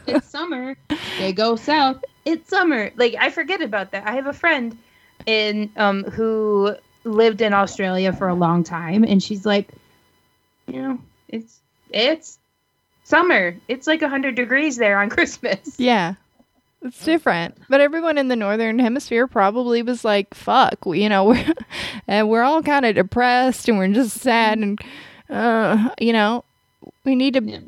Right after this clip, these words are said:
Speaker 2: we need to do something to bring everyone's spirits up."
Speaker 1: Yep.
Speaker 2: And I like that.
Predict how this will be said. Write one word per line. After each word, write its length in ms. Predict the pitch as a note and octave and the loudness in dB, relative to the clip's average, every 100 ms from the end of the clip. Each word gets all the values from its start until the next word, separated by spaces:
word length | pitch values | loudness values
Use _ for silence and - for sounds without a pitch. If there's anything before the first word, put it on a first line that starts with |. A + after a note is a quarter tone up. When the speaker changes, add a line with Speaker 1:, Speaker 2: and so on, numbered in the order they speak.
| - | -10
Speaker 2:
we 140 | A3+ | -4
need 180 | B3+ C#4+ | -2 -2
to 80 | C4 | -2
do 200 | G#3 A#3+ | 0 0
something 680 | B3+ B3 A3+ - G3 D#3+ F3 _ _ _ - | 0 0 0 2 0 0 -6 _ _ _ -6
to 160 | A#3 | -2
bring 340 | F#3+ F#3+ F#3+ F#3+ | 0 0 2 2
everyone's 500 | G3 G#3 G3+ G#3+ - | 2 2 2 0 0
spirits 480 | - E4+ B3+ - | 0 2 2 0
up." 300 | D#3+ F#2+ - - _ _ _ _ _ _ | 0 0 -2 -20 _ _ _ _ _ _
Speaker 1:
Yep. 200 | G3+ G3+ _ - _ _ _ _ _ _ _ _ _ - | -18 -18 _ -20 _ _ _ _ _ _ _ _ _ -6
Speaker 2:
And 420 | G3+ G3 G3+ G3 - - _ _ - | -2 0 0 -2 -8 -20 _ _ 2
I 300 | A#3+ C4+ D4 | 4 6 4
like 280 | F4 F#4 - | 4 4 4
that. 340 | - E3+ E3 | 2 4 2